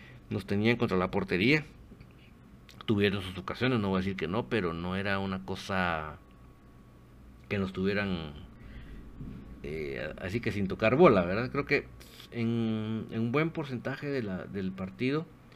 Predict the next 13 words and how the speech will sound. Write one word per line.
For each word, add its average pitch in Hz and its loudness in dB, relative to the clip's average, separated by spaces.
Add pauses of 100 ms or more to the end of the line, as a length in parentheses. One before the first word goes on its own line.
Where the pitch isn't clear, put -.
(880)
se, 101 0
se 98 -2
manejó 98 -2
bien 120 0
la 123 -2
pelota, 113 -2 (2250)
se 110 -2
manejó 98 0
bien 117 2
el 123 0
partido. 120 -2 (960)
Eh, 95 0 (920)
se, - -16